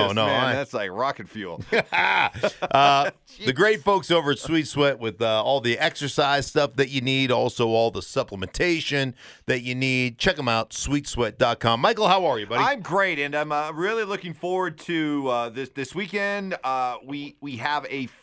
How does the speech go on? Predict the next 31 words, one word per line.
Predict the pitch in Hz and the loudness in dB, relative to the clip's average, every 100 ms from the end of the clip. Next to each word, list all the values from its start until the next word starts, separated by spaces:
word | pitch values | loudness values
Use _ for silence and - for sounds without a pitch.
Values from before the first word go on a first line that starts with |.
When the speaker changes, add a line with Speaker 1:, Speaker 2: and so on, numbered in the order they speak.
| _ | _
Speaker 1:
full | 175 185 190 180 | -4 -2 -4 -6
slate | - - 170 175 | -10 -6 -4 -4
of | 143 | -6
games, | 139 151 202 220 | -6 -6 -8 -8
no | 127 160 | -4 -2
buys, | 165 147 175 214 | 0 0 0 -4
so | - | -10
it's | 120 - | -14 -6
all | 139 180 | -4 -4
sixteen | - 185 - - 185 190 196 190 _ _ _ | -8 -14 -14 -10 -6 -6 -6 -8 _ _ _
games, | 127 143 190 196 | -6 -4 -4 -6
thirty-two | 151 165 175 185 | -4 -4 -6 -10
teams | 160 175 175 170 - | -8 -8 -6 -8 -8
in, | 139 143 | -10 -8
in | 139 | -8
action, | 131 151 175 185 165 | -4 -4 -4 -6 -4
and | 135 117 - _ - _ _ _ | -6 -8 -18 _ -20 _ _ _
I, | - - - 175 | -16 -16 -8 -4
I'm | 202 | -4
curious, | 202 - 285 277 254 - - | -6 -2 0 0 -2 -6 -16
I, | - 175 143 160 | -16 -16 -18 -12
you | 190 | -4
know, | 196 | -4
you | 196 | -2
got | 196 - | -4 2
Buffalo | 226 240 302 240 | 0 2 0 0
and | 170 | -2
Pittsburgh, | - 160 - 123 98 104 | -6 -6 -4 -8 -6 -6
and, | 156 160 | -4 -4
and | - 165 170 | -4 -6 -4
you | 208 302 320 302 196 | -4 -2 -2 -4 -6